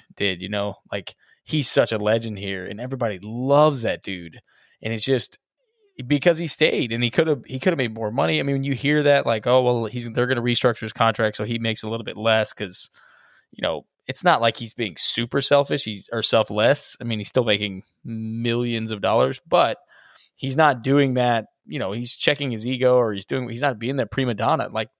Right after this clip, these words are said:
that makes me want to see him have more success, and the fact that he's gonna stay with the team, he's gonna deal with it. Then he finally got a championship. Like, I think that's the right way to do it. I don't know why that's right, but it just, to me, it feels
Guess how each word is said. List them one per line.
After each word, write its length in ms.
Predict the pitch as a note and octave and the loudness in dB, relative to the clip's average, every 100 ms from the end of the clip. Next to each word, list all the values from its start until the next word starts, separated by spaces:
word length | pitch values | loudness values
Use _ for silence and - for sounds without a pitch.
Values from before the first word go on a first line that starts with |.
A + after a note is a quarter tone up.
| _ A#2+ | _ -8
that 400 | A#2+ C3 D3 C#3+ | 0 4 4 2
makes 360 | B2 B2 C3 - | 0 0 0 -2
me 140 | B2+ | -2
want 420 | A2 A2 A2+ A2 - | -2 0 0 0 -4
to 520 | A#2 A2 G#2+ G#2 G2 _ _ _ _ _ _ _ _ - | -8 -6 -6 -8 -12 _ _ _ _ _ _ _ _ -2
see 340 | - D#3+ D3+ | 0 4 4
him 240 | C3+ C#3 A#2 | 4 4 2
have 300 | B2 A#2+ A2+ | 2 2 2
more 260 | A2 A#2 | 2 2
success, 520 | - A2 - G#2 G2 - | 0 -4 -2 -2 -2 -4
and 500 | A2+ A#2+ A#2 A2+ G#2 _ - _ - | -2 0 0 0 -6 _ -20 _ -10
the 80 | B2 | 0
fact 200 | B2 - | 0 0
that 60 | |
he's 100 | A2+ | -2
gonna 80 | A2+ | -2
stay 140 | - A#2 | 0 0
with 100 | A2 | 0
the 60 | |
team, 240 | - G#2+ G#2+ | -2 0 0
he's 100 | A2 | 0
gonna 160 | A#2+ | 0
deal 240 | A2 A#2 A2+ | 0 2 2
with 120 | A2 | 2
it. 140 | G#2 | 0
Then 120 | A#2 A#2 | 0 -2
he 100 | A#2 | 0
finally 340 | A2+ A#2 A#2 | 0 2 2
got 180 | A2+ A2 | 2 2
a 80 | G#2 | 0
championship. 500 | - G#2+ - - A2 | 0 -2 -2 -8 -4
Like, 120 | B2 | 0
I 40 | |
think 160 | D3 F3 | 0 2
that's 140 | E3+ E3+ | 0 2
the 100 | C#3 | 2
right 240 | A#2 C3+ | 2 2
way 180 | B2+ B2 | 2 0
to 80 | A2 | 0
do 180 | C#3 | -2
it. 160 | B2 F#2 _ - _ - | -2 -6 _ -20 _ -2
I 60 | C#3 | 2
don't 120 | D3 | 4
know 100 | C3+ | 4
why 380 | G#2+ G#2+ D3+ D#3 | 4 4 6 6
that's 220 | A2+ - | 2 0
right, 320 | G2 A2 - | 0 0 0
but 100 | A#2+ | -2
it 40 | A2 | -2
just, 260 | A2 - _ _ - | -4 -6 _ _ -10
to 80 | B2+ | -2
me, 160 | C#3 | 0
it 100 | B2+ | 0
feels 800 | - - B2+ B2+ A#2+ A2+ - - | -2 -2 2 2 2 -2 -6 -8